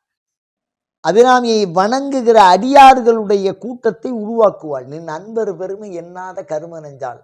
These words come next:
அம்பாளுடைய அடியார்கள் யாருன்னு அவரே சொல்றாரு. "ஆதித்தன், நம்புலி, அங்கி, குபேரன், காதி பொறுபடை, கந்தன், கணபதி,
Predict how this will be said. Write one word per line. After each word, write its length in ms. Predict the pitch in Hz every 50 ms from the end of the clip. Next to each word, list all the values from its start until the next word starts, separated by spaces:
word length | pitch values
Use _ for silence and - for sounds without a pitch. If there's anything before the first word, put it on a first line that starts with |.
| _ _ _ _ _ _ _ _ _ _ _ _ _ _ _ _ _ _ _ _ _ 135
அம்பாளுடைய 400 | 156 196 214 208 208 190 185 180
அடியார்கள் 560 | 175 160 170 175 - 202 196 190 170 175 165
யாருன்னு 360 | 156 156 170 185 190 190 185
அவரே 280 | 165 160 170 180 196 190
சொல்றாரு. 540 | 160 - 160 156 147 170 175 160 139 120 - _ _ _ _ _ _ _ _ -
"ஆதித்தன், 460 | 135 151 160 165 147 156 - 180 180
நம்புலி, 500 | 170 160 151 156 156 165 160 165 175 180
அங்கி, 540 | 160 151 151 156 160 156 170 175 - _ _ _
குபேரன், 460 | 160 160 156 170 170 165 160 165 175
காதி 340 | 170 - 147 156 160 175 165
பொறுபடை, 520 | _ - 160 160 165 156 160 156 156 156
கந்தன், 440 | 147 - 143 151 160 156 165 170 175
கணபதி, 680 | 147 147 147 156 160 151 151 147 147 160 196 - _